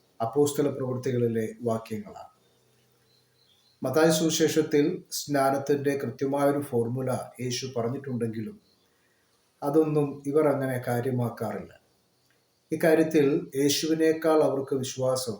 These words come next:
ശിഷ്യന്മാരെ ആണെന്ന് അവരുടെ പഠിപ്പിക്കൽ കാണുമ്പോൾ നമുക്ക് തോന്നിപ്പോകും. യേശു പറഞ്ഞ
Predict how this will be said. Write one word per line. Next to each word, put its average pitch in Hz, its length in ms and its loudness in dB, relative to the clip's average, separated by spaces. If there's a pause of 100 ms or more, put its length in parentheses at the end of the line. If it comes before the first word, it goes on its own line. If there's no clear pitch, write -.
(500)
ശിഷ്യന്മാരെ 143 840 0 (300)
ആണെന്ന് 127 480 -2 (760)
അവരുടെ 135 320 2
പഠിപ്പിക്കൽ 143 600 0
കാണുമ്പോൾ 131 440 -2
നമുക്ക് 117 380 -4 (160)
തോന്നിപ്പോകും. 143 500 -4 (1200)
യേശു 156 300 4
പറഞ്ഞ 165 360 4